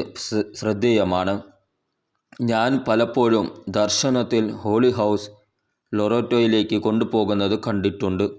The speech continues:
ഒരുപാട് നേരം എനിക്ക് വിശ്വസിക്കാൻ കഴിഞ്ഞില്ല. എന്നിട്ടും ഞാൻ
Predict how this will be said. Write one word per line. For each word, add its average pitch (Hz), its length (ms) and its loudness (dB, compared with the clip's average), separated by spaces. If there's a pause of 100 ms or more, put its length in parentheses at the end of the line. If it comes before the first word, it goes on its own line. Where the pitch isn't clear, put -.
(880)
ഒരുപാട് 147 460 2
നേരം 120 340 2 (120)
എനിക്ക് 110 260 0
വിശ്വസിക്കാൻ 110 640 0
കഴിഞ്ഞില്ല. 92 480 0 (1120)
എന്നിട്ടും 107 480 0 (540)
ഞാൻ 110 280 0